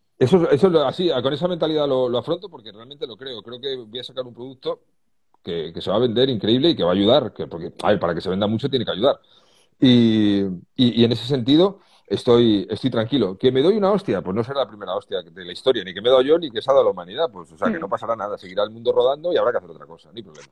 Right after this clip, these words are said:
Speaker 2: Sí, bueno, pero, ah, tú, tú eres de armas tomar, o sea, que tienes muy claro dónde vas y el trabajo que has venido haciendo todos
Speaker 1: Sí.
Speaker 2: estos años, o sea que, o sea que,
Speaker 1: Sí,
Speaker 2: genial.
Speaker 1: no, estoy, estoy confiado. Tengo una base de clientes muy amplia que conocen y tal. Entonces, bueno, sé, sé que parto una base buena. O sea, soy consciente.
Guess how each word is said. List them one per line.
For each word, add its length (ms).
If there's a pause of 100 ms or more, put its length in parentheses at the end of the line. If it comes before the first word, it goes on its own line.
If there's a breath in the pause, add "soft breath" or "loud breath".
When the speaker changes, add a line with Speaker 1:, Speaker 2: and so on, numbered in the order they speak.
(120)
Speaker 2:
Sí, 180 (340)
bueno, 240
pero, 180
ah, 220
tú, 180
tú 120
eres 140
de 60
armas 240
tomar, 300
o 60
sea, 180
que 140
tienes 260
muy 100
claro 240
dónde 220
vas 240 (180 soft breath)
y 80
el 80
trabajo 400
que 220
has 180
venido 200
haciendo 260
todos 200
Speaker 1:
Sí. 100
Speaker 2:
estos 160
años, 280
o 40
sea 180
que, 240 (960)
o 60
sea 160
que, 220 (220)
Speaker 1:
Sí, 60
Speaker 2:
genial. 180
Speaker 1:
no, 140
estoy, 220
estoy 160
confiado. 500
Tengo 140
una 120
base 260
de 260
clientes 300
muy 180
amplia 520
que 180
conocen 400
y 100
tal. 160
Entonces, 200
bueno, 240
sé, 160
sé 120
que 100
parto 260
una 120
base 260
buena. 280
O 460
sea, 140
soy 140
consciente. 500